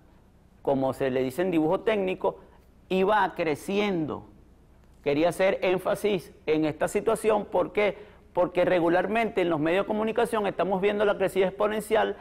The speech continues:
y entonces ya ustedes en cuarto año deben manejar este conocimiento y estar muy de cerca con lo que es el crecimiento del virus, que no es ningún juego y que debemos cuidarnos.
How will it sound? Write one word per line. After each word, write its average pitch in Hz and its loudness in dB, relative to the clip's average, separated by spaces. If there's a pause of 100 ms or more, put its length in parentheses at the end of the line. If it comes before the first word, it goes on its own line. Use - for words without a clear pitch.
(300)
y 110 -4
entonces 123 -2
ya 165 2
ustedes 170 2
en 175 2
cuarto 190 2
año 165 2 (460)
deben 175 2
manejar 160 2
este 170 -2
conocimiento 190 -2 (480)
y 160 -4
estar 160 -4 (340)
muy 208 2
de 202 4
cerca 170 -2
con 175 2
lo 165 0
que 180 -2
es 180 0
el 180 -4
crecimiento 165 -2
del 202 0
virus, 202 0
que 151 -2
no 143 -2
es 147 -6
ningún 170 -4
juego 175 0
y 143 -12
que 139 -2
debemos 139 -2
cuidarnos. 131 0